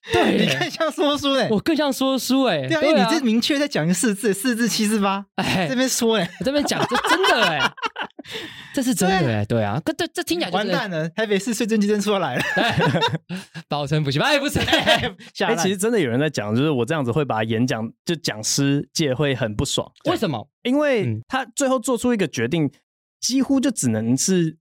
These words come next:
Speaker 3: 哦，好吧，那我们就是从此之后这个喜剧都不收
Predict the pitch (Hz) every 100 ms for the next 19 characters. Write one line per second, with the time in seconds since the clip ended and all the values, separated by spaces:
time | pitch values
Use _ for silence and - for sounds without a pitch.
0 | - 170 147 143 175 190 147 131 143 151
1 | 151 131 135 143 113 127 143 135 127 120
2 | 113 107 - 110 135 143 - 185